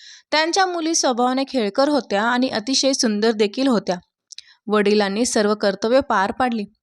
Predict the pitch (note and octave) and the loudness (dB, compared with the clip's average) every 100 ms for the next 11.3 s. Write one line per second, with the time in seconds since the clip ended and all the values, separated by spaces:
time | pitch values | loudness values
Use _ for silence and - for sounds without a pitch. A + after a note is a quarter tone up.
0 | _ - - - C#4 D#4 F4+ F4 D#4+ D#4+ | _ -20 -14 -2 0 2 0 0 -2 -2
1 | F4 E4 C4+ C#4+ D4 D4 D4 A#3 G#3 G#3+ | -2 0 0 0 0 -2 -2 -4 0 -2
2 | B3+ A#3+ A#3 A#3+ A3 G#3 A3 B3 C4+ - | 2 0 0 -2 -2 0 0 0 0 -2
3 | C#4 - C4 G#3 A#3+ C4 B3 A#3+ A3 A#3+ | -2 0 0 0 -2 0 2 2 2 0
4 | A#3+ G#3+ A#3+ D#4 D#4+ B3+ B3+ B3+ A3+ G3+ | 0 0 2 2 0 0 0 2 0 -2
5 | A3+ G#3+ G3 - A#3 B3 F#3+ G#3+ - A3+ | -2 -2 -4 -2 -2 0 -2 -2 -2 -2
6 | A3+ A3+ B3 C#4 A#3+ G#3+ - A#3 B3 G3 | 2 2 2 0 0 -2 -2 -2 0 -2
7 | G3+ A#3 A3+ G#3+ B3+ B3+ F#3 F3+ F#3 F#3 | 0 -2 0 2 4 4 2 0 0 -2
8 | - _ _ - - - - G3+ G3+ G3 | -4 _ _ -20 -20 -14 0 2 4 2
9 | A#3 A#3 A3+ G3 G3+ G#3+ G#3+ B3 G#3 G#3+ | 0 -2 -2 -2 -2 -2 2 4 4 4
10 | C4+ B3 A#3+ A#3 F#3+ G3+ A#3+ A#3+ A#3+ C4 | 2 2 2 -2 -2 -2 0 2 2 2
11 | B3+ A3+ | 2 0